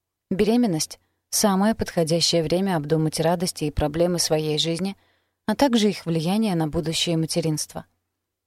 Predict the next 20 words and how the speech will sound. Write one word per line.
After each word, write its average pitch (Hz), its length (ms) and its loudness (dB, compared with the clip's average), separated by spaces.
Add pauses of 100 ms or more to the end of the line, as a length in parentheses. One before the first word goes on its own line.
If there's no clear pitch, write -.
(140)
Тем 190 120 4
не 185 120 0
менее, 233 400 2 (280)
не 214 120 2
стоит 247 380 0
полностью 214 540 2
погружаться 160 640 -2
в - 80 -16
проблемы 160 480 0
прошлого. 160 560 -4 (480)
Постарайтесь 180 580 0
не 180 100 0
задерживаться 180 640 0
на 156 60 4
неприятных 160 680 0
психологических 160 920 -4
проблемах 170 600 0 (340)
до 190 100 2
такой 175 300 2
степени, 175 560 -2